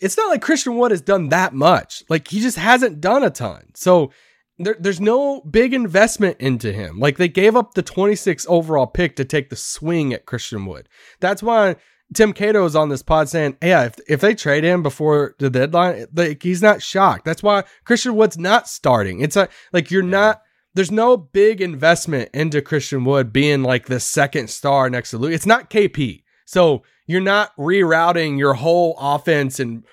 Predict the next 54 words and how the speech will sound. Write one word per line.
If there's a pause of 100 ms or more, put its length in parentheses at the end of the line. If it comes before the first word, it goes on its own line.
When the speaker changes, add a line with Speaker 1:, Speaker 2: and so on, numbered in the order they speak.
Speaker 1:
forcing
post-ups
and
everything
for
Christian
Wood.
Speaker 2:
<laughs>
Now,
at
this
point, (120)
I
have
enough
emotionally
invested
into
<laughs>
Christian
Wood
that
I
really
hope
that
it
works
out. (240)
And
I'm
sure
you
listening
probably
do
as
well.
But
Speaker 1:
Yes. (120)
Speaker 2:
but
yeah,
that's
where
we're
at. (520)
Um,
all
right,
I
got
a
couple
more,